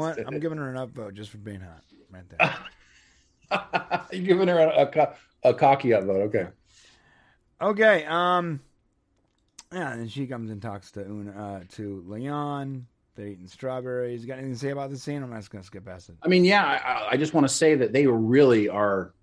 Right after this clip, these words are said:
Speaker 1: close, because the way they talk to each other, I mean, this is, you know,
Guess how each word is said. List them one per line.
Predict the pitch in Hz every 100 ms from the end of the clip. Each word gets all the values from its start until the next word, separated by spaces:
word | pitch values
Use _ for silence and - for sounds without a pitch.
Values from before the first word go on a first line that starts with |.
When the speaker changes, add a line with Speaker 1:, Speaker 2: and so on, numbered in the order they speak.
| _
Speaker 1:
close, | - 135 101 - - -
because | 110 120 110
the | 110
way | 117 143
they | 135
talk | - - 143 -
to | 127
each | 107 113
other, | 98 95
I | 101
mean, | 107
this | 120 117
is, | 107 90 - _ _ _ _ _ _
you | 107
know, | 110 101 90 -